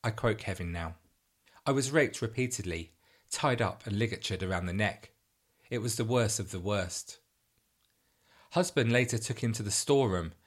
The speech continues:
where he locked the door and filled the keyhole with tissues. "I was told by husband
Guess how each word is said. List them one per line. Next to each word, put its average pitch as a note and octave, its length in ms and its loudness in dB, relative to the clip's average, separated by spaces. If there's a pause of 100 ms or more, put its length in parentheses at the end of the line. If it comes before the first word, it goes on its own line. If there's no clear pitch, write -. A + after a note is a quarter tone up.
(220)
where A2 140 2
he A#2+ 120 2
locked B2+ 240 2
the A2+ 80 -2
door G#2+ 360 4
and F2+ 120 -4
filled G#2 220 -2
the G#2 60 -8
keyhole G2+ 480 -4
with F2+ 180 -8
tissues. - 680 -4 (1300)
"I C#3+ 60 2
was C#3+ 180 2
told F#3 260 2
by B2 140 2
husband F#2 540 -2